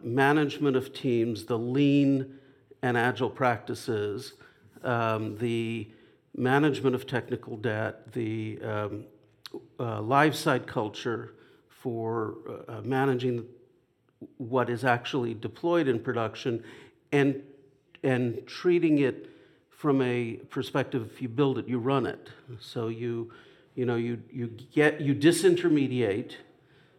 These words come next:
the development or DevOps team, and you say, "The folks who build this need to take responsibility for running it,"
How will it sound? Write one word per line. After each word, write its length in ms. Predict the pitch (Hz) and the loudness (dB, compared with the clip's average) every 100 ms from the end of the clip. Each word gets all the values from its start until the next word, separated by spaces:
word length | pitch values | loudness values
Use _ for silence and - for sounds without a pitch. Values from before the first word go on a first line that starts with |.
| _ | _
the 560 | 120 123 123 123 120 113 123 | -6 -2 0 0 -2 -6 -6
development 840 | 120 120 131 131 117 110 113 113 - - - | -2 2 4 4 0 -2 -4 -6 -14 -20 -12
or 120 | - 110 | -8 -4
DevOps 560 | 120 110 107 113 - | -2 -2 -4 -6 -14
team, 320 | - 110 113 | -6 -4 -4
and 120 | 117 113 | -4 -4
you 100 | 113 | -6
say, 420 | - 120 113 107 - - - _ _ _ | -2 -2 -2 -6 -14 -20 -20 _ _ _
"The 80 | 131 | -14
folks 320 | 123 143 147 - | -2 -2 -2 -6
who 60 | |
build 360 | 160 123 131 117 | -4 0 0 2
this 180 | 131 131 | -2 0
need 240 | 120 123 | -4 -4
to 260 | 147 131 - - - _ _ - | -2 -2 -2 -14 -20 _ _ -4
take 200 | 151 143 | -2 -2
responsibility 800 | 135 - 135 127 120 127 120 120 | -4 0 0 0 -2 -2 -2 -4
for 160 | - | -4
running 320 | 123 120 104 107 | -6 -4 -4 -4
it," 160 | 120 | -6